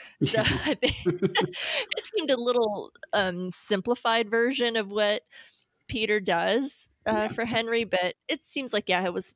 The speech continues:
Speaker 1: maybe his assistant. His, don't, don't, didn't they call it in the older days, um, "This is my man"? I think I heard him say that on the Titanic. "This is my man," you
Speaker 2: Mm-hmm.
Speaker 1: know, uh, whatever. It was like his security guy, his, you know, he fetched things for him, he just did things for him or whatever. So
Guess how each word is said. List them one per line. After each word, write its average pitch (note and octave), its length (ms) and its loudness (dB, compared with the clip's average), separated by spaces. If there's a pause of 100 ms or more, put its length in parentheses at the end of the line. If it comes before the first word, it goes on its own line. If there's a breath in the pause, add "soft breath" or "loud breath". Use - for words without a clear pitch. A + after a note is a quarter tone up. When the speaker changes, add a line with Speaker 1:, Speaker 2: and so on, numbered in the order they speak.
Speaker 1:
maybe F#3+ 260 0
his F#3 220 -2
assistant. F3+ 480 0
His, G3 240 2 (320 loud breath)
don't, G3+ 160 2 (100)
don't, G#3+ 220 -4
didn't G#3+ 140 -2
they G3+ 80 -2
call F#3 240 0
it - 80 -2
in F#3 80 -2
the F3 60 -2
older F3+ 180 2
days, F3+ 360 0
um, E3+ 380 0
"This G3 140 0
is F#3+ 120 -2
my F3+ 160 2
man"? F3 540 0
I F3+ 60 -2
think F#3 120 -4
I F3+ 40 -2
heard G3+ 120 2
him E3+ 80 -2
say E3+ 140 0
that E3 160 2
on E3 80 -4
the E3 80 -4
Titanic. E3+ 520 -2
"This G3+ 140 -2
is F3+ 120 -6
my F#3 140 -2
man," E3+ 460 -2 (240 loud breath)
you B2+ 140 6
Speaker 2:
Mm-hmm. A#2 100 4
Speaker 1:
know, F2 380 -2
uh, E3 220 -2
whatever. D#3+ 260 -2 (160)
It - 40 -10
was F#3 100 -10
like D#3+ 100 -4
his D#3 180 -4
security F3 560 0 (280)
guy, E3 420 0
his, D#3+ 460 -4 (360 loud breath)
you E3+ 120 -6
know, E3 100 -6
he E3 140 -4
fetched - 340 0
things E3+ 340 -4
for E3+ 220 0
him, E3+ 80 0
he E3+ 80 -2
just - 220 -6
did F3 180 0
things E3+ 300 0
for E3 260 0
him E3 140 -2
or D#3+ 60 -2
whatever. E3 380 2
So E3 380 0